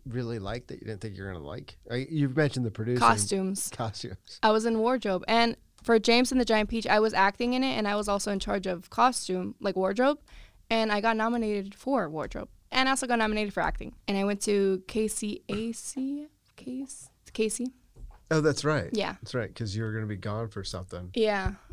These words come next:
Speaker 2: We went to Fullerton, and we, it was, like, a competition. I didn't win, but
Speaker 1: Hey.
Speaker 2: experience was fun. <laughs>
Speaker 1: It's just about getting nominated.
Speaker 2: It is. It is.
Speaker 1: <laughs>
Speaker 2: Nomination was fun.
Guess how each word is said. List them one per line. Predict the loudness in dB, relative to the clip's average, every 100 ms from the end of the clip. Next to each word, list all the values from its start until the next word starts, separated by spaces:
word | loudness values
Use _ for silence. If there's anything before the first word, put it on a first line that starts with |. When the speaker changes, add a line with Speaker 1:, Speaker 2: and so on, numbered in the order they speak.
| -4 -2
Speaker 2:
We | -4
went | -4
to | -6
Fullerton, | -8 -2 -2 -2 -4 -2 -2 0 -2
and | -2 -4 -4
we, | -4 -4 -4 -6 -8 -16 -20 -20 -20 -10
it | -4
was, |
like, | -2
a | -2
competition. | -4 -4 -4 -4 -4 -4 -4 -8 -14 -16 -16 -18 -18 -20 -18 -16 0
I | 2
didn't | 2
win, | -2 -6
but | -8 -12 -16 -10 -10 -10 -20 -20
Speaker 1:
Hey. | -20 _
Speaker 2:
experience | 0 2 4 0
was | -4
fun. | -2 0 0
<laughs> | -4 -14 _ -20 -20 -12 -8
Speaker 1:
It's | -6
just | -2 0 2
about | 6 6 4
getting | 0 0
nominated. | -2 -6 -8 0
Speaker 2:
It | 4
is. | 6 6 4 -2
It | 0
is. | 2 2 0 -2 -4 -4
Speaker 1:
<laughs> | -6 0
Speaker 2:
Nomination | 2 2 0 0 -2
was | -2
fun. | -4 -4